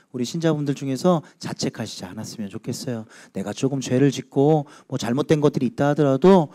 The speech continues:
저는 그거는 제가 선교사로서 말씀드릴 수 있어요. 예수님께서 죄는 정말 싫어하시죠. 죄는 미워하시죠. 죄를요, 조금 강하게 얘기하면 역겨워하실 수도 있어요, 하느님은.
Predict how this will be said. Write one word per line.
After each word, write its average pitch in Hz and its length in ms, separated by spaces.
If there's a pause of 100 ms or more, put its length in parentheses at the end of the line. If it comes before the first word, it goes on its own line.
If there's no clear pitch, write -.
(100)
저는 190 220
그거는 233 580
제가 156 160
선교사로서 214 460
말씀드릴 127 400
수 - 160
있어요. 98 280 (480)
예수님께서 160 540
죄는 135 640
정말 113 260
싫어하시죠. 156 600 (220)
죄는 135 400
미워하시죠. 139 720 (480)
죄를요, 190 440
조금 233 300
강하게 156 320
얘기하면 147 400
역겨워하실 117 640
수도 - 180
있어요, - 260 (380)
하느님은. 120 460